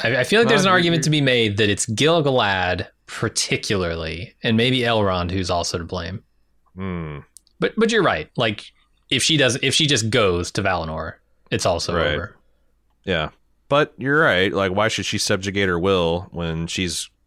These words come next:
Speaker 2: correct? She's demonst-, demonstrably correct. It's just an
Speaker 1: Yeah,
Speaker 2: interesting
Speaker 1: Sauron's
Speaker 2: thing.
Speaker 1: still out there.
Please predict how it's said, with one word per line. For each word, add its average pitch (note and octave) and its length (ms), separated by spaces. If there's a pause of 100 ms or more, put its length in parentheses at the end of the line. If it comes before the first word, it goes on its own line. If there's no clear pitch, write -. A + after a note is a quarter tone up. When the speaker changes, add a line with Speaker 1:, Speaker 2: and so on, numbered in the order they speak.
(340)
Speaker 2:
correct? - 440
She's E2 180
demonst-, F#2 420
demonstrably F2 600
correct. F2+ 500 (560)
It's G3 100
just A#3+ 120
an B3 60
Speaker 1:
Yeah, - 60
Speaker 2:
interesting - 240
Speaker 1:
Sauron's F#2+ 100
Speaker 2:
thing. D2+ 100
Speaker 1:
still A2+ 200
out B2 140
there. F#2 200